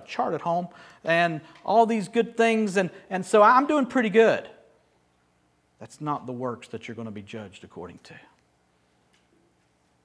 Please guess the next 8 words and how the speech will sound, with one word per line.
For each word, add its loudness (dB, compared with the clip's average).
That's -8
trying -4
to -10
please -8
God -4
through -8
the -12
law, -4